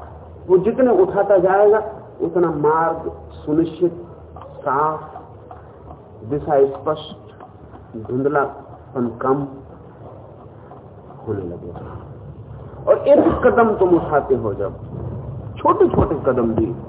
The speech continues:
तो अगले कदम की सामर्थ्य तुम में पैदा होती है।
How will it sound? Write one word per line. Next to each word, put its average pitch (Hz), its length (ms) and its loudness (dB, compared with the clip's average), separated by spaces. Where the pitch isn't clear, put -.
तो - 60 6
अगले 269 480 6
कदम 226 400 6
की 214 160 2
सामर्थ्य 190 580 2
तुम 170 80 0
में 160 220 0
पैदा 147 240 4
होती 107 380 -4
है। - 40 -8